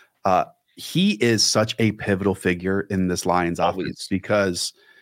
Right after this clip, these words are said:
Speaker 1: you know, this past week in a playoff game,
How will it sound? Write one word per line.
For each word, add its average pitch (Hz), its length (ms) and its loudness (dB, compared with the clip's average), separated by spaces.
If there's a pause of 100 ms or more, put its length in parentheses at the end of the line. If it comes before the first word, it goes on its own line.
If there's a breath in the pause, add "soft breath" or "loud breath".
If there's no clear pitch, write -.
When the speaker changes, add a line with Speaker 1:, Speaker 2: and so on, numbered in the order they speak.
(140 soft breath)
Speaker 1:
you 117 80 0
know, 117 240 2
this 123 260 0
past 180 360 0
week 165 320 0 (720)
in 135 120 2
a 151 100 4
playoff 180 460 0
game, 160 480 0